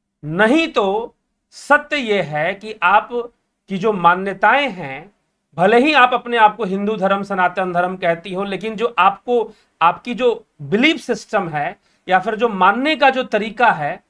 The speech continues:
वो सनातन धर्म जैसा है नहीं। ज्यादातर सनातन धर्मियों या हिंदुओं के साथ ये समस्या है, वो अपने किसी ईश्वर को उसी ढंग से मानते हैं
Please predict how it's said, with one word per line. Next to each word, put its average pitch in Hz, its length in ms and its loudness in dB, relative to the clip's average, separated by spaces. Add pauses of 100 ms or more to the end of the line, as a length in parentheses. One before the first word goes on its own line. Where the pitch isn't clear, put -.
(960)
वो 160 80 -10
सनातन 180 480 0
धर्म 185 260 -2
जैसा 180 320 0
है 175 280 2
नहीं। 131 280 -10 (580)
ज्यादातर 208 680 2 (2750)
सनातन 202 540 0
धर्मियों 190 520 -4
या 190 140 2
हिंदुओं 175 440 -4
के 185 140 -8
साथ 165 300 0
ये 160 100 -8
समस्या 143 580 -8
है, 98 200 -10 (1900)
वो 220 200 2
अपने 294 480 2
किसी 277 280 -8
ईश्वर 254 580 -2
को 262 280 -4
उसी 269 320 -8
ढंग 226 260 0
से 247 180 -4
मानते 185 500 -4
हैं 185 400 -8